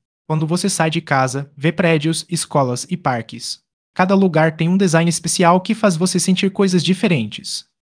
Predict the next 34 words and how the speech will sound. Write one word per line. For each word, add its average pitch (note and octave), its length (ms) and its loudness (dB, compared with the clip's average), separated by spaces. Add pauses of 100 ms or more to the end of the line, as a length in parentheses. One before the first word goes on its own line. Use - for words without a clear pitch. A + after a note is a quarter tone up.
Por D3 100 2
exemplo, D3 580 0
uma E3 160 2
escola G3 340 2
colorida F#3 480 2
pode F#3+ 300 2
deixar F3+ 420 2
você D3+ 240 -2
feliz E3+ 500 0
e F3+ 80 2
animado C#3+ 400 2
para D#3+ 200 0
aprender. D3+ 580 0 (320)
Já C#3+ 140 2
um E3 100 -2
prédio D#3 320 -2
muito C3 220 -6
cinza E3+ 340 -4
pode F#3+ 260 -2
parecer D#3 400 -4
chato C3+ 480 -4
e D#3+ 60 -6
triste. - 640 -10 (280)
A D3 60 -2
arquitetura F#3+ 480 0
pode F#3+ 300 2
mudar F3+ 300 2
como F#3+ 260 0
você F#3 260 0
se E3 140 -2
sente D#3 340 0
em F3 60 4
um E3 120 0
lugar. C#3 480 -2